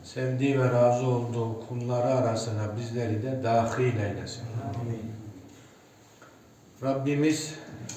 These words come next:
Speaker 1: kalplerimizi Kur'an'ın nuru ile tenvir eylesin. Ayaklarımızı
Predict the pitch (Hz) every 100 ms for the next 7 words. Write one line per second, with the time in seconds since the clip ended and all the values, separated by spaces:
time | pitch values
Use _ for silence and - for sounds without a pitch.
0 | - - - - - - 139 131 131 139
1 | 135 131 127 143 151 131 131 123 127 131
2 | 135 123 120 120 127 120 123 - 110 117
3 | 127 131 135 135 135 131 147 147 147 -
4 | - - 104 - - - - 120 127 127
5 | 131 131 127 127 117 139 139